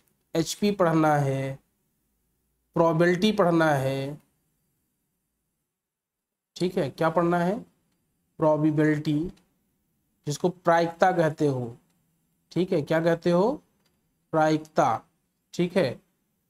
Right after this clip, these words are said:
प्रायिकता के बाद आपको क्या पढ़ना है? मैट्रिक्स पढ़ना है, ठीक है।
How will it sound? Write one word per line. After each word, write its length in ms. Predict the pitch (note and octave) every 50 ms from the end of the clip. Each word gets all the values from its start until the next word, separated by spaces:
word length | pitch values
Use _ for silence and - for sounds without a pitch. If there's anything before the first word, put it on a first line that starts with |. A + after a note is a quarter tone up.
| _ _
प्रायिकता 460 | - D#3+ D#3+ E3 E3 D#3+ - G3 F#3 F3+
के 120 | E3+ F#3
बाद 260 | F3 F3 F3 F3+ F#3
आपको 580 | - C#3+ D#3+ D#3+ D#3+ D#3+ - _ - F3 F3+ E3+
क्या 160 | F3 F3 E3+
पढ़ना 340 | E3+ F3+ F3+ E3+ F3+ F#3 F3+
है? 120 | F3 E3
मैट्रिक्स 640 | C#3+ C3+ C#3 D3 D3 D3+ D3 - F#3+ F#3+ F#3 F#3 -
पढ़ना 360 | - C#3+ - D3+ D3 D3 C#3+
है, 480 | C#3 C3 B2 B2+ B2+ B2+ C3 C#3+ D#3+ - _ _ _ _ _ _ _ _ _ _ _ _ _ _ _ _ _ _ _ _ _ _ _ _ _ -
ठीक 200 | - E3 E3 F3
है। 300 | E3+ C#3+ C3 B2+ B2+